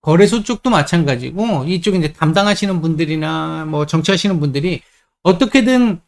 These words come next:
우리 증시 쪽으로 자금을 더 많이 끌어와야 되는 거고 자금 활성화를 시켜줘야 되는 거고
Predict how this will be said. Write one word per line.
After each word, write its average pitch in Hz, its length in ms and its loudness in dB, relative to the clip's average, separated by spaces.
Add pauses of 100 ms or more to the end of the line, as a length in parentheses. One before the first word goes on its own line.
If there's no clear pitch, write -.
(200)
우리 240 800 6
증시 185 480 4
쪽으로 190 580 4
자금을 185 500 -2
더 160 160 2
많이 165 360 2
끌어와야 233 920 4
되는 165 280 0
거고 139 440 -6
자금 160 340 -2
활성화를 262 580 2
시켜줘야 247 680 0
되는 123 300 -4
거고 160 320 -8